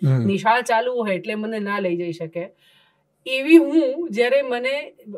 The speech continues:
Speaker 2: ફાઇનલ દિવસ આવ્યો કે કાલે સવારે તારે જવાનું છે, એટલે રાત્રે ભાંગી પડી. મેં મમ્મીને કીધું કે "આપણાથી તો નહીં થાય, હું તો તારા વગર ના રહી શકું એમ.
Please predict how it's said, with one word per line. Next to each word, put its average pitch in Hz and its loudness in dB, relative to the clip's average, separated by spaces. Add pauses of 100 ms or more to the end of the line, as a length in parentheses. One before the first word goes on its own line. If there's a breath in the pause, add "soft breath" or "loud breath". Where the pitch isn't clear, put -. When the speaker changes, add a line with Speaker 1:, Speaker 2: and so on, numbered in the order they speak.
(160)
Speaker 2:
ફાઇનલ 262 2
દિવસ 247 0
આવ્યો 233 4
કે 240 -6
કાલે 214 -2
સવારે 196 -4
તારે 202 -6
જવાનું 185 -4
છે, 170 -12
એટલે - -16
રાત્રે 170 -8
ભાંગી 165 -6
પડી. 165 -14
મેં 175 -16
મમ્મીને 180 -12
કીધું 185 -12
કે 185 -12
"આપણાથી 170 -10
તો 185 -12
નહીં 190 -8
થાય, 190 -6
હું 226 -6
તો - 6
તારા - 6
વગર 247 8
ના 220 2
રહી 226 2
શકું 214 -2
એમ. 226 -4